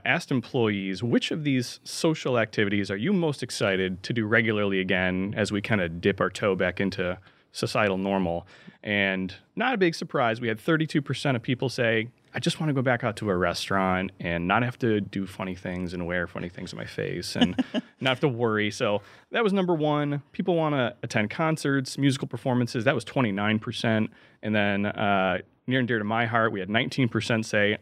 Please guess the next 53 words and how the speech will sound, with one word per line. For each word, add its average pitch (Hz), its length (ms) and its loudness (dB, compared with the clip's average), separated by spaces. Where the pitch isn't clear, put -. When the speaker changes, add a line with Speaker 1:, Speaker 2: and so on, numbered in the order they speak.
Speaker 1:
"I'd 104 100 -6
like 117 140 2
to 123 80 0
go 110 80 2
to 98 80 0
a 87 40 -4
ball 117 300 0
game, 110 600 0
maybe 143 180 2
do 135 80 2
some 113 160 -6
Speaker 2:
Mm-hmm. 139 140 -4
Speaker 1:
tailgating." 104 480 0
That 113 140 2
wasn't 95 260 -4
in 90 60 -6
the 90 60 -8
question 98 360 -2
answer, 92 280 0
but 92 120 0
I'm, 92 240 -4
I'm 104 120 4
just - 180 -4
putting 110 160 -6
it 87 140 -8
in 87 80 -4
there, 90 120 0
imagining. 90 720 0
<laughs> - 60 -20
Um, 101 380 0
any 147 160 2
of 139 60 0
those 139 180 -2
stand 135 280 -2
out 127 200 2
to 135 100 -8
you 135 200 2
or, 110 180 2
or 110 180 0
the 110 80 -2
ones 110 220 0
that 110 80 2
we 104 80 2
didn't 113 180 0
cover 123 220 0
there? 127 260 0
Speaker 2:
You 233 160 -2
know, 254 320 0
all 196 180 2
of 180 120 -2
them 156 160 -4
stand 143 340 -2
out 131 260 2